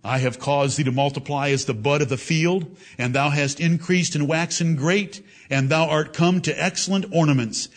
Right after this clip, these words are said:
Thy breasts are fashioned, this is a girl growing up, and thine hair is grown,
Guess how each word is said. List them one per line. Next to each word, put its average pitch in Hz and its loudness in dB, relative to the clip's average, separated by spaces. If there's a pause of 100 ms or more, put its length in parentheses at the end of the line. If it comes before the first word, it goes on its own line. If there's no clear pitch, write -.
(140)
Thy 139 2
breasts 170 2
are 160 2
fashioned, 190 0
this 160 0
is 143 0
a 147 4
girl 165 4
growing 175 4
up, - 0 (220)
and 156 2
thine 143 2
hair 185 6
is 151 2
grown, 180 4